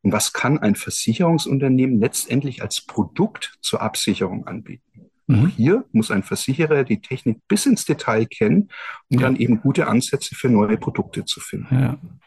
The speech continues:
Speaker 2: Ja. Ich hatte auch mal von einem Anwendungsfall gelesen, da ging es auch um solche Dinge wie Underwriting, ne? Also jetzt zum
Speaker 1: Mhm.
Speaker 2: Beispiel Besichtigung, virtuelle Besichtigung von Immobilien, äh,
Speaker 1: Mhm.
Speaker 2: im Privat- und Gewerbebereich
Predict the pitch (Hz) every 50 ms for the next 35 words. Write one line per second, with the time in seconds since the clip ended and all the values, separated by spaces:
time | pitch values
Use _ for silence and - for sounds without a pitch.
0 | _ _ - - - - 110 104 - - - 117 - 120 120 123 104 104 117 120
1 | 117 - 131 127 120 - 110 117 113 120 131 135 135 - - 135 127 131 131 123
2 | 110 - 117 107 110 113 120 127 123 127 135 131 135 131 131 - - - - -
3 | - - - _ - 120 110 110 117 123 123 - - - 113 117 110 - - 113
4 | 110 110 113 113 113 - 123 113 - - 113 - _ - - 120 127 120 113 107
5 | 113 113 113 110 113 - 110 120 131 131 127 117 110 101 95 98 98 - - 98
6 | 95 101 127 175 196 - - - _ - 107 110 107 107 110 107 107 - - -
7 | 113 101 104 107 107 - - 117 110 101 110 - 123 117 113 143 135 - - 135
8 | 123 123 120 120 113 131 165 156 - 139 127 123 113 117 113 139 139 - - 139
9 | 123 120 117 - 120 120 123 117 113 107 120 120 135 143 139 123 101 98 101 101
10 | 110 - 120 110 107 113 110 117 117 113 107 165 127 131 127 120 120 117 117 113
11 | 107 - - 117 104 104 117 120 113 110 104 107 101 95 104 107 110 107 110 101
12 | - 90 - 107 - -